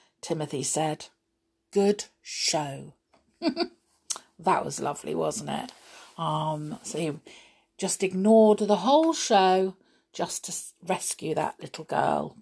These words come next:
Bless. Um, so that was a really nice thing to do. Oh, wouldn't have, I bet she was really scared being separated from her parents. So,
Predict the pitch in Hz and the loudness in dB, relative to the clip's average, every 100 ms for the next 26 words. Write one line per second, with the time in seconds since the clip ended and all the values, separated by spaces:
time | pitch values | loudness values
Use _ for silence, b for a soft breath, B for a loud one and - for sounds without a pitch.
0 | _ 143 143 135 - - - b b b | _ -4 -4 -4 -6 -8 -10 b b b
1 | b - 165 165 160 160 160 160 - 175 | b -8 -2 0 0 -4 -8 -6 2 4
2 | 113 - - 82 78 80 76 78 - - | 4 2 -2 -2 -2 -4 -6 -6 -6 -8
3 | - 85 - - - - - _ - - | -8 -10 -12 -8 -6 -8 -10 _ -8 -8
4 | B B B B B B B B B B | B B B B B B B B B B
5 | 262 285 - B B B - - 220 214 | 8 10 10 B B B -20 -6 -6 -4
6 | 180 - - 170 180 165 - 170 170 175 | -8 -8 -2 -2 -2 -4 -6 -6 -8 -2
7 | 202 208 185 175 - 160 151 - - - | 4 6 4 0 0 0 0 -4 -8 -6
8 | - 165 - 147 151 147 - 160 160 180 | -8 -10 -6 -6 -6 -10 -8 -6 -4 -4
9 | 165 160 175 185 - - B B B B | -4 -4 -6 -10 -14 -18 B B B B
10 | - - - 294 202 160 135 | -6 -4 6 10 10 8 0